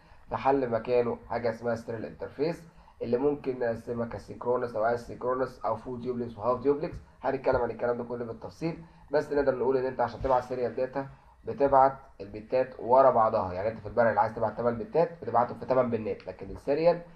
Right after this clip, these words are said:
التمانية ورا بعض على نفس البناية. في تلاتة انترفيس مشهورين هنتكلم عنهم ان شاء الله في الكورس، اليو ارت انترفيس والاس بي اي والاي سكوير سي. الانتربت يونت، ودي يونت مهمه جدًا زي ما احنا شايفين كده، الاتنين دول بيتكلموا مع بعض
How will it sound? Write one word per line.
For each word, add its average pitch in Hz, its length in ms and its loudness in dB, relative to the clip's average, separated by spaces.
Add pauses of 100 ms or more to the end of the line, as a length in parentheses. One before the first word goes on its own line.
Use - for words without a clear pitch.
(140)
التمانية 123 400 0
ورا 117 140 4
بعض 113 240 4
على 98 160 -4
نفس 101 140 -10
البناية. - 380 -16 (520)
في 139 220 2
تلاتة 117 440 2
انترفيس 110 460 -8
مشهورين 110 360 -8
هنتكلم 104 440 -2
عنهم 104 220 -4
ان 107 60 -12
شاء 104 160 -4
الله 113 140 -2
في 113 80 -12
الكورس، - 440 -2 (260)
اليو 117 380 2
ارت 117 140 0
انترفيس 120 600 -4
والاس 117 220 -10
بي 82 160 -10
اي 113 220 0
والاي 104 320 -2
سكوير - 280 -10
سي. - 180 -20 (1600)
الانتربت 165 480 6
يونت، 170 260 -4
ودي 143 220 -2
يونت 151 160 0
مهمه 139 300 0
جدًا 147 300 -2
زي 135 200 0
ما 135 60 4
احنا 127 120 -2
شايفين 120 360 -4
كده، 143 180 0
الاتنين 123 320 -2
دول 135 120 0
بيتكلموا 123 420 -4
مع 123 140 2
بعض 151 240 6